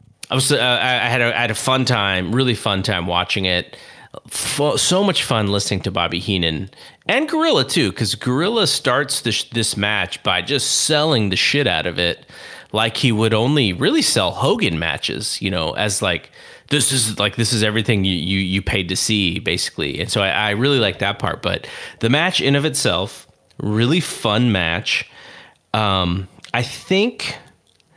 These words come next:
if, if I, if I'm going to think about how I saw it as, uh, in nineteen ninety-two,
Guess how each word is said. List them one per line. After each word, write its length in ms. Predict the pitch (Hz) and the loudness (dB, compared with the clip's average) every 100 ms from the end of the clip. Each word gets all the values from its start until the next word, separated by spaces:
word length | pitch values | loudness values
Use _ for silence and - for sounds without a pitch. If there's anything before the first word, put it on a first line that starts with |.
| _ _ _ _ _ _ _ | _ _ _ _ _ _ _
if, 200 | 131 131 - | -2 -2 -2
if 200 | 131 - | -2 0
I, 160 | 127 123 | 0 0
if 160 | 127 147 | 0 0
I'm 260 | 156 175 | 0 0
going 360 | 139 147 139 131 | 2 2 2 2
to 640 | - 127 113 107 98 95 95 _ - _ _ | 2 2 4 4 2 -2 -6 _ -20 _ _
think 340 | - - 147 | -4 0 0
about 260 | 151 131 - | 2 2 0
how 300 | - 120 113 | -2 0 2
I 480 | 107 104 98 95 107 | 2 2 0 0 -2
saw 420 | - - 107 101 | -2 2 2 2
it 120 | 101 | 0
as, 540 | - 104 92 92 92 - | 0 0 2 0 0 0
uh, 240 | 92 90 78 | 2 0 2
in 160 | 110 | 2
nineteen 380 | 104 107 - 113 | 2 0 0 0
ninety-two, 920 | 101 101 92 95 - 120 120 143 180 | 2 0 -2 -2 -2 2 2 2 -2